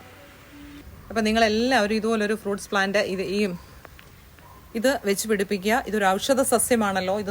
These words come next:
നമുക്ക് ഏറ്റവും പ്രയോജനം കിട്ടുന്നതാണ്. കണ്ടോ, ഇത്, ഏ, ഹൈറ്റിൽ പോകാതെ ഇതിൻ്റെ, ഉം, മോൾ വശം മണ്ടയൊക്കെ ഒന്ന് നുള്ളി കൊടുക്കുവാണെങ്കിൽ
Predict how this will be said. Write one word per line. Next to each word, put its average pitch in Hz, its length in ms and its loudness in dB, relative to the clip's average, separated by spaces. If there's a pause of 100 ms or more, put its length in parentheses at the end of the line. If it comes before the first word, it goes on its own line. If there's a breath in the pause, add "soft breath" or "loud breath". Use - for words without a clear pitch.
നമുക്ക് 190 280 -4
ഏറ്റവും 302 400 0
പ്രയോജനം 208 420 2 (960)
കിട്ടുന്നതാണ്. 202 560 2 (2000)
കണ്ടോ, - 200 -4 (1500)
ഇത്, 226 80 -2 (160)
ഏ, - 20 -2 (260)
ഹൈറ്റിൽ 233 340 0 (120)
പോകാതെ 233 480 2 (100)
ഇതിൻ്റെ, 226 220 2 (280)
ഉം, 196 140 -6 (400 loud breath)
മോൾ 226 200 4
വശം 233 220 2 (360)
മണ്ടയൊക്കെ 220 440 4
ഒന്ന് 226 200 2
നുള്ളി 214 280 2
കൊടുക്കുവാണെങ്കിൽ 185 640 2